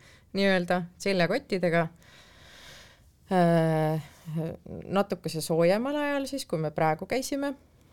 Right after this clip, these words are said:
Ja niimoodi, et siis teeks nagu sükest seda island hoppingut, et, et tripiks nagu need, palju väikseid saari läbi.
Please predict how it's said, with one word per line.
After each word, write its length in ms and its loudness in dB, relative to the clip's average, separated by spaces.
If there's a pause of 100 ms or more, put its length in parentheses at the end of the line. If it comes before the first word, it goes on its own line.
(680)
Ja 180 0
niimoodi, 320 0
et 100 -8
siis 140 -10
teeks 240 -2
nagu 160 -4
sükest 380 -8
seda 220 -2
island 420 0
hoppingut, 580 -6
et, 220 -10
et 680 -6 (380)
tripiks 440 -4
nagu 240 -6
need, 300 -8 (460)
palju 340 2
väikseid 400 -2
saari 680 2
läbi. 280 -8